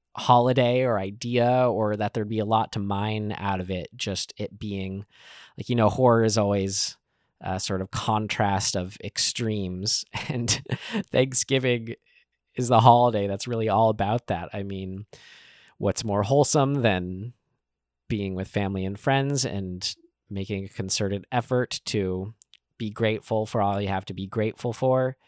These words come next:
Uh, versus the flip side of it, we know the history of the holiday as well. The, the horrible history. Wrestling with, uh, those extremes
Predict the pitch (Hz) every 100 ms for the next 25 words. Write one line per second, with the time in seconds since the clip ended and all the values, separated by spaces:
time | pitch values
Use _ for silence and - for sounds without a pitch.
0 | _ - - - - - - _ _ -
1 | 117 98 92 85 73 69 _ _ _ _
2 | - 113 123 120 - 117 110 107 107 -
3 | - - 131 - 233 - 190 165 165 156
4 | 160 135 143 139 135 135 131 _ _ _
5 | _ _ 120 120 123 - - 117 107 104
6 | - _ _ - 110 110 104 113 110 110
7 | 110 113 131 120 - 117 120 98 110 _
8 | _ _ - - _ _ _ _ - 92
9 | 92 90 90 - _ - 104 101 98 98
10 | 101 107 - - 85 92 - _ _ _
11 | _ _ _ _ _ _ _ - _ -
12 | 104 95 - 98 98 98 95 98 98 98
13 | - _ - _ _ _ _ _ _ -
14 | 104 101 95 - - - 117 107 107 107
15 | -